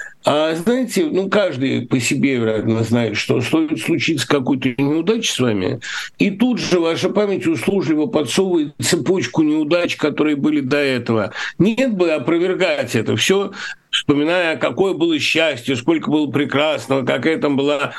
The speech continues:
удачная любовь, хороший бизнес и большие деньги. Нет, сразу по цепочке начинают вспоминаться все позоры и неудачи. Человек, которого государство хоть раз публично изнасиловало, он этого не забудет. Это откладывается как ртуть.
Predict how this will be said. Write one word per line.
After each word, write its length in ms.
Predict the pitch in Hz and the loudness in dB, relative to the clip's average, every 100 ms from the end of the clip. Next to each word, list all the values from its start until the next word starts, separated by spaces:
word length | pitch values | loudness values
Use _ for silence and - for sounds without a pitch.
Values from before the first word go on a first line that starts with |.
| - | -4
удачная 460 | - 113 147 - 147 | 0 2 2 2 0
любовь, 360 | 143 147 175 127 | 2 0 -2 0
хороший 440 | 147 147 147 151 | 0 0 0 -2
бизнес 500 | 139 185 147 135 117 | 0 0 0 0 0
и 20 | |
большие 400 | 139 143 135 160 | 0 0 0 0
деньги. 360 | 143 120 104 90 | 0 0 0 0
Нет, 360 | 127 151 147 | 0 0 -2
сразу 480 | - 185 214 202 185 - - | 0 0 0 -2 -4 -8 -6
по 120 | - 156 | -4 0
цепочке 540 | 151 165 254 214 - | 0 0 0 0 0
начинают 480 | 175 139 - 185 165 | 0 0 0 0 -2
вспоминаться 760 | - 160 165 190 185 175 147 - - _ - | 0 0 2 -2 0 0 0 -6 -18 _ -4
все 240 | - 185 | 2 2
позоры 540 | 185 180 151 185 170 | 2 0 2 0 2
и 60 | 160 | 0
неудачи. 600 | 160 190 147 110 - - | 0 0 0 0 -2 -2
Человек, 480 | 110 165 196 254 226 | 0 2 2 0 0
которого 420 | 180 156 190 190 | -2 0 0 0
государство 880 | 156 139 165 165 151 117 - 127 117 - - | -2 0 2 2 0 -2 0 0 0 -6 -4
хоть 200 | - 143 | -2 2
раз 260 | 185 165 117 | 2 2 -2
публично 600 | - 147 160 151 123 143 | 0 0 2 0 0 0
изнасиловало, 800 | 123 160 180 180 240 254 185 160 | 0 0 0 2 0 2 2 2
он 100 | 185 | 0
этого 220 | 190 185 | -2 0
не 140 | 190 190 | 0 0
забудет. 600 | 214 208 196 160 104 - | 0 0 0 0 -2 -4
Это 280 | - 151 170 | -2 0 0
откладывается 640 | 170 - 208 202 170 131 | -2 0 0 2 -2 -2
как 240 | - 165 - | 0 0 0
ртуть. 480 | 180 - 139 - | -2 0 0 -2